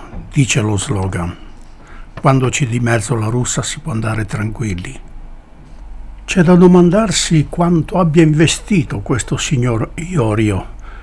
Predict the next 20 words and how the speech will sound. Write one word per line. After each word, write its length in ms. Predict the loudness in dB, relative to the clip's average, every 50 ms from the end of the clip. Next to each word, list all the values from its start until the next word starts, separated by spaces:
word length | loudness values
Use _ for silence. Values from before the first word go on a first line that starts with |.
| -18 -18 -16 -10
Ci 160 | -4 0 0
sono 300 | 2 4 6 8 8 8
suoi 300 | 6 4 2 2 4 4
manifesti 1200 | 6 4 6 6 6 6 6 4 2 2 2 2 -2 -4 -4 -2 0 2 2 2 2 2 2 2
in 180 | 2 2 0 0
file 440 | -2 -4 -2 2 2 2 4 4 4
lunghissime 760 | 4 4 4 2 2 2 2 2 2 2 0 2 2 4 4
in 100 | 4 4
tutta 300 | 2 0 -4 -2 -2 0
la 100 | 0 -2
città. 540 | -2 -4 -6 -8 -6 -6 -6 -6 -6 -8 -10 -14 -16 -16 -16 -18 -18 -18 -18 -18 -16 -16 -16 -16 -16 -16 -16 -16 -16 -16 -16 -16 -16 -16 -16 -16 -10 0
Naso 500 | 4 6 6 8 6 6 4 4 2 2
si 160 | 2 2 2
è 40 | 2
messa 320 | 4 4 2 2 2 2
al 100 | 2 2
sicuro 560 | 2 0 -2 -2 0 2 4 4 6 4 4 4
restando 560 | 2 2 0 0 -2 -2 -2 -2 -2 -2 -2
con 180 | -2 -2 0
Berlusconi. 840 | 0 0 0 0 -2 -4 -4 -2 0 0 2 2 2 0 -2 -4